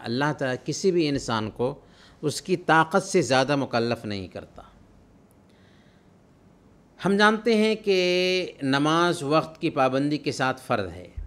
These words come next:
"इन्नस सलाता कानत अलल मुमिनीना किताबम मौक़ूता", नमाज वक्त की पाबंदी के साथ मोमिनों पर फ़र्ज है। नमाज को बेवक्त नहीं कर सकते, लेकिन जब मसला आता है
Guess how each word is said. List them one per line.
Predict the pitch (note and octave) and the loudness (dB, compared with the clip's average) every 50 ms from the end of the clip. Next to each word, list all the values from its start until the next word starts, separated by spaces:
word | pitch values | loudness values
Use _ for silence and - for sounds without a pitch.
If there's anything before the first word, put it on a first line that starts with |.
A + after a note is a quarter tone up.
| - - - _ - _ _ _ _ _ _ - C#3 | -14 -18 -20 _ -20 _ _ _ _ _ _ -8 -4
"इन्नस | C#3+ D3 C#3+ C3 - - | -2 0 0 -2 -2 -2
सलाता | C3 B2+ C3+ C#3 C3+ - B2 - | -2 0 0 0 0 -2 -6 -6
कानत | - C3 C3+ C#3 C#3 C3+ C#3 | -4 -4 -4 -4 -4 -6 -8
अलल | - A#2+ A#2 A#2 A2+ | -6 -6 -4 -4 -2
मुमिनीना | A#2+ B2 - A2+ A2+ A2+ B2+ C3 C3 A#2+ A#2 - | -4 -4 -6 -6 -4 -2 -2 -2 -2 -4 -6 -8
किताबम | A2 - B2+ A#2 A#2+ A#2+ B2 A#2 | -10 -6 -4 -4 -4 -4 -4 -6
मौक़ूता", | A2+ A2 G#2+ - - A2 G2 - - G2 - - - - - - - - - _ - A#2 | -6 -6 -8 -8 -10 -12 -12 -12 -14 -20 -20 -20 -20 -20 -20 -20 -20 -20 -20 _ -8 -4
नमाज | A#2 B2 C3 C#3 D3 D3+ E3 E3+ - - - - - - - - _ _ - - _ _ _ _ - | -2 0 0 2 2 2 0 0 -2 -4 -10 -12 -12 -16 -20 -20 _ _ -20 -20 _ _ _ _ -8
वक्त | A#2 C3 D#3 D3+ - - - - | -2 -2 -2 -2 -2 -10 -16 -10
की | D3+ D3 A#2+ - | -10 -8 -6 -4
पाबंदी | B2 A#2+ A#2+ B2+ C3+ C#3+ D3 D3 D3+ E3+ F3 F3 E3+ E3+ - | -4 -2 -2 -2 -2 -2 -2 -2 0 0 0 -2 -2 -6 -6
के | - B2+ | -6 -6
साथ | - - - - D3 D3+ E3 F3 E3+ E3+ D3+ | -6 -6 -6 -2 0 2 2 2 0 -2 -6
मोमिनों | C#3+ C#3 C3+ C3+ C3+ C3 B2+ | -4 -4 -4 -2 -2 -4 -4
पर | B2 B2+ A#2 | -4 -6 -8
फ़र्ज | - - G#2 G2 F2+ F#2 | -8 -8 -10 -10 -10 -12
है। | F2+ G2+ - _ _ - - - - - - - | -18 -20 -20 _ _ -20 -20 -20 -20 -20 -10 -6
नमाज | A#2 B2+ C#3 D3+ E3 F3 E3+ E3+ | -4 -2 0 2 2 2 0 -2
को | - - F3+ D#3 | -4 -2 -2 0
बेवक्त | C#3 D3+ D3 D3 D#3+ E3+ E3 - - C3 | 2 2 2 4 4 2 2 0 -8 -4
नहीं | C3 C3+ D3+ E3 F#3+ G3+ | -2 0 2 2 2 2
कर | - E3+ C3+ | 2 0 -2
सकते, | A2+ - A2+ - - - - G2 - _ - - | -2 -4 -10 -12 -12 -20 -20 -20 -20 _ -12 -4
लेकिन | G#2 A#2 B2 A#2+ - C#3 C3 B2 | -2 -2 -2 -2 -2 -4 -2 0
जब | D3 C#3+ C3+ | 0 0 0
मसला | C3+ C#3 C#3+ C3+ - F3 F#3 F#3 F#3 F3 | 2 0 0 0 0 0 2 4 4 4
आता | E3 D#3+ - E3+ E3 | 4 2 2 0 2
है | D#3+ D#3+ D#3+ F3+ - - | 2 2 0 -2 -6 -14